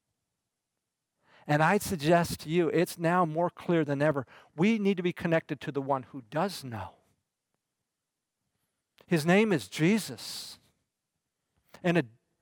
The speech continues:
he died a death he didn't deserve, that you and I could have right standing with God.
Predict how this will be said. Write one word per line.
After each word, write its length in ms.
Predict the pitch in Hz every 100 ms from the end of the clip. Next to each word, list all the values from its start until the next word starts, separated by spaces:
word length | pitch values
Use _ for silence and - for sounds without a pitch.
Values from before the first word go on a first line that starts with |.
| _
he 100 | -
died 460 | 214 - 180 226 214
a 80 | 147
death 400 | 120 180 202 - - -
he 200 | - 214
didn't 460 | 185 123 196 196 135
deserve, 640 | 143 107 104 156 214 165 - _ _ _ _ _ _ -
that 160 | 160 160
you 160 | 202
and 100 | 202
I 100 | 190
could 160 | 185 156
have 180 | 143 120
right 380 | 131 170 220
standing 680 | - - - 170 196 208 131 - _ _ _ _ _ -
with 200 | 147 -
God. 360 | 151 139 -